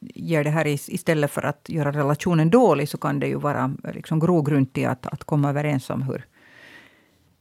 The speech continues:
hur man gör i sådana här fall i, i fortsättningen. Men, men det där, som sagt, så jag tror att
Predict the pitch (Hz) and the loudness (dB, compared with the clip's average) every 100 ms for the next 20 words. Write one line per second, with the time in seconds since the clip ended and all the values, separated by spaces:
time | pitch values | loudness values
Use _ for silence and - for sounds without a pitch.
0 | - 170 185 202 220 247 190 147 147 143 | 0 6 8 10 10 10 8 4 2 4
1 | 135 - - 95 131 _ - - - - | 2 2 -2 -2 -8 _ -20 -20 -14 -6
2 | 143 147 - 160 - - 185 - 120 - | -4 -4 -2 -2 -2 -6 -6 -2 -2 0
3 | - _ _ - - - - 185 196 - | -4 _ _ -20 -20 -18 0 4 4 6
4 | 208 196 190 190 214 196 214 - 180 160 | 6 6 6 6 6 6 4 4 4 4
5 | - - - - - _ 160 165 170 160 | 2 -12 -14 -16 -20 _ -6 -2 0 0
6 | 143 - - | 0 -2 -12